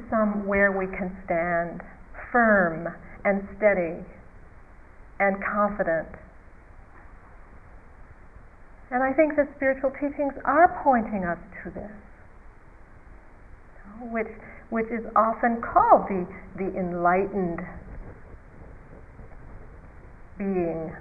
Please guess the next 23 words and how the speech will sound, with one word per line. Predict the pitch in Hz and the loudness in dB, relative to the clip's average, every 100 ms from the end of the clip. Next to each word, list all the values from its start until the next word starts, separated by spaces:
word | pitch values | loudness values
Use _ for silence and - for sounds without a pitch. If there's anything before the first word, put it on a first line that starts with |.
| - - 196 | -16 -16 -6
the | 180 175 | -2 2
awakened. | 180 190 185 185 175 - - - - - - - - - | 4 4 2 -4 -4 -8 -12 -16 -18 -20 -20 -20 -20 0
I | 202 | 4
don't, | 202 202 | 8 8
I | 190 | 8
hesitate | 180 202 196 196 202 185 | 6 4 2 0 -6 -6
to | |
call | 180 185 175 | 0 4 6
it | |
a | 165 - - | 4 -2 -6
state, | - 190 165 - - - - - - - - - | 0 2 2 -4 -14 -16 -18 -20 -20 -20 -20 -10
because | 381 - 185 | -6 -4 -4
it's | 180 - | -4 0
not | 208 202 | 4 4
a | 180 - | 2 -4
state. | - 208 170 | 0 2 2
A | 185 - | -4 -6
state | 208 190 185 | -2 -2 -2
sounds | - 185 175 - | -4 -4 -4 -10
too | 185 - | -14 -10
static. | - 196 196 175 - - - - - - - - - - | -2 2 4 2 0 -6 -14 -18 -20 -20 -20 -20 -20 -8
But | 202 202 | -4 0
this | 202 | 0